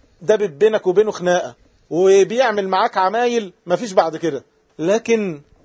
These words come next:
لو كنت تؤمن بالله واليوم الآخر وعايز تنفذ الكلام ده وتبقى فعلا خايف من يوم القيامة وعامل له حساب، ترفع سماعة التليفون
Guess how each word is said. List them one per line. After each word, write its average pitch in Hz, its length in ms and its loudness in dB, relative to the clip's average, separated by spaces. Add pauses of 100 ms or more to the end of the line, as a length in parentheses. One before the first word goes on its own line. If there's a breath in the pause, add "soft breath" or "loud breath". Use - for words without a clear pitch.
(240)
لو 170 240 4
كنت 226 320 -2
تؤمن 180 420 -2
بالله 180 340 2
واليوم 180 280 2
الآخر 202 400 0 (340)
وعايز 156 240 2
تنفذ 190 280 -4
الكلام 185 340 0
ده 214 200 4 (340)
وتبقى 170 300 -4
فعلا 190 460 0 (340)
خايف 220 640 0
من 170 160 -8
يوم 220 240 0
القيامة 196 480 0
وعامل 214 280 -2
له 208 100 2
حساب، 240 440 0 (200 soft breath)
ترفع 185 220 -2
سماعة 175 260 -6
التليفون 180 500 0